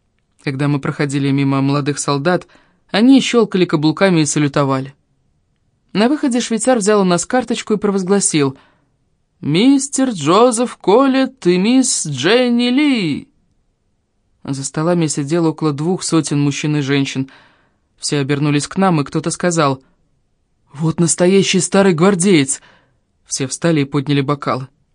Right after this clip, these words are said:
«За почтенного старого солдата!» По щекам у мистера Коллетта потекли слезы. Нас отвели за стол к полковнику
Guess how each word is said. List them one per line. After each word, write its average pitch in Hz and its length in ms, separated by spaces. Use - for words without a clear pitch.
«За 139 200
почтенного 294 760
старого 285 440
солдата!» 240 720
По - 80
щекам 147 400
у 139 40
мистера 143 380
Коллетта 143 400
потекли 143 380
слезы. 113 400
Нас 226 240
отвели 214 280
за 196 120
стол 214 240
к - 60
полковнику 156 720